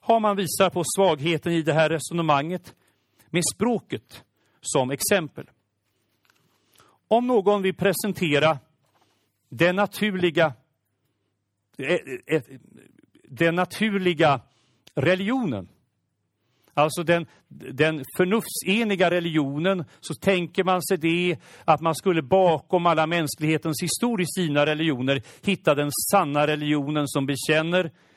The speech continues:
en skapargud som är god, som talar om själens odödlighet och om dygdens säkra väg till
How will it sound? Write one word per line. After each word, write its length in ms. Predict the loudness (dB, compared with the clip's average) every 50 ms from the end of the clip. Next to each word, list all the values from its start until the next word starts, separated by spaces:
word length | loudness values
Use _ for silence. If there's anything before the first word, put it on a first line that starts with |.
| _ _ _ _ _ _ _ _
en 220 | 0 0 0 0 -2
skapargud 1160 | -4 -6 -2 2 4 4 4 2 0 _ 0 0 0 0 0 -4 -2 -2 -2 -2 -4 -8 -12 -16 -20 _ _ _ _ _ _ _ _ _ _ _ -14
som 220 | -8 -6 -2 -2
är 80 | -2 -2
god, 480 | -2 0 0 0 0 0 -4 -8 -10 -14 _ _ _ _ _ _ _ _ -8
som 220 | -4 -2 -2 -2
talar 400 | 0 2 4 4 4 4 2 2
om 280 | 2 0 -2 -2 -4 -6
själens 800 | -8 -8 -4 0 0 2 2 2 2 0 0 -2 -4 -4 -4 -6 -6 -8 -6 -4
odödlighet 1040 | -4 -4 -2 0 2 2 2 2 0 -4 -4 -2 -2 -2 -2 -4 -4 _ -18 -20 _
och 320 | -6 0 0 0 2 2
om 220 | 2 2 2 0 -6 _ _ _ -18
dygdens 920 | -12 -4 -2 0 0 0 -2 -4 0 2 2 2 0 -2 -6 -8 -10 -12 -10 -8 -6 -4 -2
säkra 560 | 0 0 0 0 -2 -6 -6 -2 0 0 0
väg 520 | 0 0 0 0 0 0 -2 -4 -6 -12 _ _ _ _ _ _ _
till 360 | -6 -4 -4 -4 -4 -8 -12